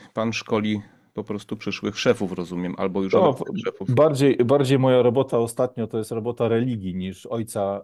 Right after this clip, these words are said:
Speaker 2: y, który za-, że tak powiem, tworzy nowe życie. Czyli ja jestem bardziej od tego, żeby naprawiać coś, co działało i przestało, albo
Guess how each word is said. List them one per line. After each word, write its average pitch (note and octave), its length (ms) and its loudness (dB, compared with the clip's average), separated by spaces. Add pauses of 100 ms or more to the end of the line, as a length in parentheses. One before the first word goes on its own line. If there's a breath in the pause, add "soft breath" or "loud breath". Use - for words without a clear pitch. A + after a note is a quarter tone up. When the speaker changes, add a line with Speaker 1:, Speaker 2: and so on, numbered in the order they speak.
(100)
Speaker 2:
y, F#2 40 -8
który G2+ 300 -8
za-, G#2+ 340 -2
że - 60 -12
tak G2+ 120 -6
powiem, G#2 240 -4
tworzy A2+ 440 -4
nowe G2+ 240 -4
życie. A#2+ 300 -4 (360 loud breath)
Czyli A2 180 -6
ja A2 80 0
jestem A2 260 -6
bardziej A2 260 -2
od G#2+ 120 -4
tego, A2 220 -6
żeby G2+ 180 -6
naprawiać G#2 440 -4
coś, A2 220 -8
co G#2+ 160 -10
działało A2 440 2
i G2 60 -6
przestało, C3 560 -8
albo G#2+ 260 -6